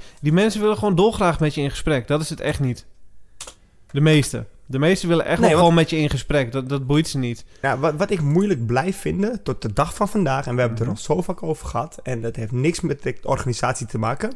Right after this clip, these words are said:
Speaker 1: Nee,
Speaker 2: Niks.
Speaker 1: nee, dat niet.
Speaker 2: Maar op het moment dat wij, eh, bijvoorbeeld een interview aanvragen.
Speaker 1: Ja.
Speaker 2: Het is prima dat we het interview niet mogen doen, want er zijn grotere media's dan ons, hè? Dat is logisch.
Speaker 1: Ja, ik weet waar jij naartoe gaat.
Speaker 2: Ja, alleen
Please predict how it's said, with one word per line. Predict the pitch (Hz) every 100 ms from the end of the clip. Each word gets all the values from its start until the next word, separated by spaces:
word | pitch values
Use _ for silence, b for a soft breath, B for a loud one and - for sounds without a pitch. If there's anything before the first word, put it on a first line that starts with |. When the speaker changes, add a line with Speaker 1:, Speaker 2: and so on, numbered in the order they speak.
| -
Speaker 1:
Nee, | 143
Speaker 2:
Niks. | 123 113
Speaker 1:
nee, | 113
dat | 135
niet. | 123 113 - - - -
Speaker 2:
Maar | 135 143
op | 151
het | 151
moment | 139 160 -
dat | - 117 123
wij, | 110 131 127 120 -
eh, | -
bijvoorbeeld | 113 110 117 151
een | -
interview | 135 - 120
aanvragen. | - - 110 - - -
Speaker 1:
Ja. | - 165 - - -
Speaker 2:
Het | 160
is | 190 -
prima | 220 262 302
dat | 170
we | 131
het | 151
interview | 156 139 139 131
niet | 123
mogen | 107 107 110 110
doen, | 120
want | 123 107
er | 113
zijn | 113
grotere | 110 - 120 -
media's | 123 117 123 117
dan | 117
ons, | 110 139 -
hè? | 135
Dat | 165 156
is | 117
logisch. | 117 - 214 247 -
Speaker 1:
Ja, | 147 185 214
ik | 196
weet | 165 190
waar | 180
jij | 170
naartoe | 147 127
gaat. | 113 - -
Speaker 2:
Ja, | 165 -
alleen | 170 185 175